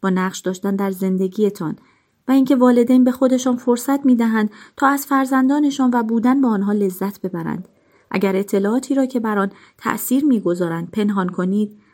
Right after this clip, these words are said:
انجام این کار به طور کامل دشوار است. آنها حق دارند بدانند. عنوان: دروغ‌های بچه‌ها.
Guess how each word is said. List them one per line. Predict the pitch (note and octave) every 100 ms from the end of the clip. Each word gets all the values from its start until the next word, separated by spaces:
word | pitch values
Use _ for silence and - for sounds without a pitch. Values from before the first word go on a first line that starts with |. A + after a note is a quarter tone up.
| _ G3+
انجام | G3+ F#3+ G3+
این | G3 F#3+
کار | G3 F#3+
به | F#3 A3
طور | C#4 C#4
کامل | C#4 A3 F3+ F#3+ F#3
دشوار | F3 - E3 D#3+
است. | F3 - _ _ _ -
آنها | F#3+ F#3 F#3
حق | - C4 C#4
دارند | A#3 G3 F#3 F#3 - -
بدانند. | G3+ E3+ - G#1+ F#3+ - _ _ _ _ _ _ _ _ _ _ B3+
عنوان: | B3 A3+ A3 E3+ - _ -
دروغ‌های | G#3 A3 A3 A3+ B3+ C4 C4 C4+ C4+ -
بچه‌ها. | F3+ - F3 F3 F3